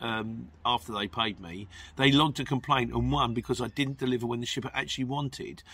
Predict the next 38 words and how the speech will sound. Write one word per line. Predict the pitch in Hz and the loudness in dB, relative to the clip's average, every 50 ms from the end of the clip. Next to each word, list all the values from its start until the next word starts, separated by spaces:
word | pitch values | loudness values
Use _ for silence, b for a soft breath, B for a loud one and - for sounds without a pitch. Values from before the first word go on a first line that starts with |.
| B B B B | B B B B
and | 117 120 120 | 0 0 0
apparently | 113 - 147 139 139 147 147 135 123 | 0 4 4 4 4 4 2 0 0
committed, | - - 131 123 131 139 120 120 117 110 - - | 0 -2 -2 -2 -2 0 0 -2 -2 -2 -6 -2
um, | 127 123 120 117 117 117 120 120 117 113 104 - b b b b b b _ | 0 2 2 2 2 0 -2 -2 -2 -4 -4 -8 b b b b b b _
a | 143 135 | -4 -4
crime | - - 139 135 131 127 | -2 0 4 4 6 6
returning | 127 123 - - 135 123 127 131 | 6 4 4 2 0 2 2 0
home. | 127 139 139 120 101 101 B B B B B | 2 2 0 0 -2 -4 B B B B B
Luckily, | - 147 156 - - 135 127 | 4 4 6 6 4 0 0
it | |
hasn't | 120 107 - 113 | 0 -4 -4 -6
affected | - - 120 - - - 110 | -6 -6 -6 -6 -6 -6 -2
me. | 117 113 113 | -2 -2 -2
It | |
was | 117 117 113 | -4 -4 0
one | 117 110 113 | 0 0 0
job | 107 - 113 101 98 | 0 -2 -2 -2 -2
and | 110 | -4
it | 113 | -6
was | 107 98 | -6 -10
forty | - - 113 110 110 113 | -10 -8 -8 -6 -6 -8
quid." | - - 143 117 92 B B B B B B B - - | -6 -4 -4 -4 -4 B B B B B B B 2 4
I | 170 208 - | 6 6 8
would | 294 233 175 | 8 8 8
argue | 175 165 160 143 - 156 156 | 8 6 4 2 0 0 -2
you | 143 139 135 123 | 2 2 2 2
were | 131 131 | 2 2
right | 143 165 190 180 - - | 2 2 0 0 -2 -8
there. | 92 87 80 - - - - - - - - - - - - - | -10 -10 -10 -12 -16 -20 -20 -20 -20 -20 -20 -20 -20 -20 0 2
If | 170 - - - | 2 2 2 -2
the | 277 | -4
job | 262 - - 233 247 269 220 | 0 2 4 4 4 4 2
said | - - 208 185 156 - | 2 4 4 4 4 2
delivered | - 170 165 170 156 151 147 - - - | 0 4 4 4 4 4 2 0 2 2
A | 156 156 151 147 | 2 2 2 0
S | 143 131 - 143 | -2 -2 0 -2
A | 127 127 123 | 0 0 0
P | 117 - - - - 95 87 73 82 95 | -4 -4 -8 -6 -6 -6 -8 -8 -10 -12